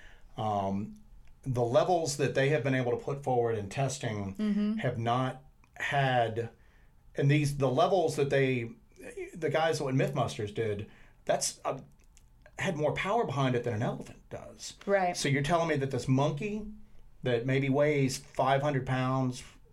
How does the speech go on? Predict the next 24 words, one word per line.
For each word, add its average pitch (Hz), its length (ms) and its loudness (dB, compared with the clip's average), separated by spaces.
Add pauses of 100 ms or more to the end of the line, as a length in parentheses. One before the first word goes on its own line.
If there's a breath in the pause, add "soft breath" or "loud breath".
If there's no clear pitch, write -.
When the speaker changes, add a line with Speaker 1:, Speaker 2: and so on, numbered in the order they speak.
(140)
Speaker 1:
you 147 100 -6
know, 110 320 -2
or 156 80 4
let's 160 160 2
just - 120 0
say 165 120 4
a 131 40 4
thousand 131 400 2
pounds, 101 380 -4
let's - 200 -6 (120)
go 120 280 2
to 123 140 -2
the 107 440 -4
physical 139 460 0
extreme 139 400 0
of 110 120 0
the, 110 300 -4 (500 loud breath)
it's - 120 -4
a 131 40 0
big 123 220 2
monkey, 127 420 0 (100)
but 107 280 -2 (800)
that 123 340 2
it's 143 200 0